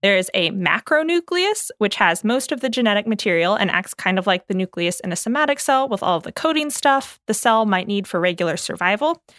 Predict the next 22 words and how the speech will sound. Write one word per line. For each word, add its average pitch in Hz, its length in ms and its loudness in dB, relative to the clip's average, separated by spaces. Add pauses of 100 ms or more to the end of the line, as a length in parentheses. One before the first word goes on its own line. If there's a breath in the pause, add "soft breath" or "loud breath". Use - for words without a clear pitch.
(240 soft breath)
And 262 140 0
then 285 140 2
there's 233 180 2
a 254 60 2
micronucleus, 262 1040 -2
which 208 180 -4
is 196 100 -4
much 302 240 0
smaller 202 460 0
and 196 160 -2
acts 202 240 -2
kind 214 220 0
of 208 80 -6
like 190 160 0
the 208 80 -2
nucleus 180 460 -2
in 185 180 -2
a - 20 -4
sperm 180 460 -2
or 170 100 0
an 160 160 -2
egg 254 300 0